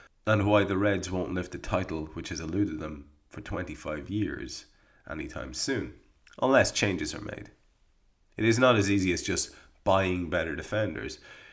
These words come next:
It's about improving the defensive unit in both open play and during set pieces.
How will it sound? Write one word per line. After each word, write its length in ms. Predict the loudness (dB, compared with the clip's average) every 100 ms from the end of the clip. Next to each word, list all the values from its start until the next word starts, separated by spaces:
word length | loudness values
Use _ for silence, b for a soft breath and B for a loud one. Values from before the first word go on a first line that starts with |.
| B -4
It's 160 | 0
about 220 | 6 6
improving 400 | 4 4 4 4
the 100 | 0
defensive 460 | -2 -2 -2 -4 -4
unit 320 | -2 0 -2
in 160 | -6 -6
both 400 | -4 -6 -10 -8 -4
open 260 | -4 -6
play 400 | -4 2 2 2
and 180 | 0 -4
during 240 | -6 -6
set 300 | -6 -6 -6
pieces. 580 | -2 -2 -2 -6 -10 -16